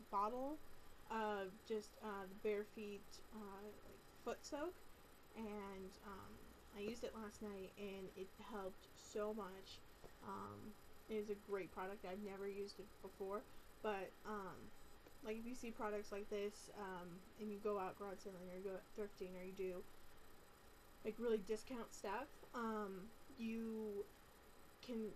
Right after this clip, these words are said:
use it or try it out, um, and then, like, see if you like this product or you like something different, um, and it really helps you decide what you need in your, um, wardrobe or things like that.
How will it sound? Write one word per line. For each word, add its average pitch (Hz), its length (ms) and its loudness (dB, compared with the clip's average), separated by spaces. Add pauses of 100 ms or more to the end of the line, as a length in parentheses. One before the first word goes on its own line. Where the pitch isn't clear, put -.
(260)
use 247 220 2
it 233 160 6
or 202 80 2
try 214 280 0
it 196 120 2
out, 247 420 2 (380)
um, 202 400 2 (280)
and 214 100 2
then, 202 120 2
like, 185 160 0
see - 140 2
if 214 100 0
you 214 80 4
like 185 220 2
this - 160 4
product 220 500 2
or 196 40 4
you 202 100 2
like 175 160 0
something 196 340 -4
different, 220 560 0 (500)
um, 202 440 4 (260)
and 214 80 2
it - 80 0
really 220 220 6 (100)
helps 208 300 -2
you 214 160 2
decide 196 400 0
what 180 180 -4
you 208 100 2
need 196 440 0 (560)
in 202 400 2
your, 175 480 2 (180)
um, 180 320 -2 (1300)
wardrobe 180 360 0
or - 80 -6
things - 240 -8
like - 160 -10
that. - 160 -10